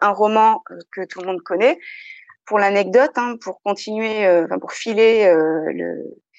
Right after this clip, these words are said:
le, l'actualité, euh, depuis l'émergence du coronavirus, les ventes de ce roman ont explosé.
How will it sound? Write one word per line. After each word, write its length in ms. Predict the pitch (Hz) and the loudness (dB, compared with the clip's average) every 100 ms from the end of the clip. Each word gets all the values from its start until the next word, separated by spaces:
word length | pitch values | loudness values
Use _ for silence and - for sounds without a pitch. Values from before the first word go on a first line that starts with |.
| - _ _ - | -20 _ _ -6
le, 360 | 180 185 - | -4 -2 -4
l'actualité, 880 | 175 190 - 190 196 196 269 302 - - _ - | -4 -4 0 0 0 2 2 4 0 -6 _ -2
euh, 260 | 180 170 | -2 -2
depuis 880 | 170 202 202 - 233 226 226 220 214 | -4 -8 -8 -8 -6 -4 -4 -4 -2
l'émergence 540 | 208 208 208 208 226 | 0 0 0 -2 -4
du 120 | 208 185 | -4 -6
coronavirus, 920 | 202 196 202 190 190 196 240 285 - | -2 0 0 -2 -2 -4 -2 -4 -2
les 140 | 202 | -2
ventes 400 | 185 233 262 - | 0 0 0 -4
de 140 | 185 196 | -8 -8
ce 160 | - | -8
roman 380 | 185 185 202 254 | -2 0 0 0
ont 40 | 208 | 0
explosé. 600 | 240 - 233 208 226 | 0 2 4 4 2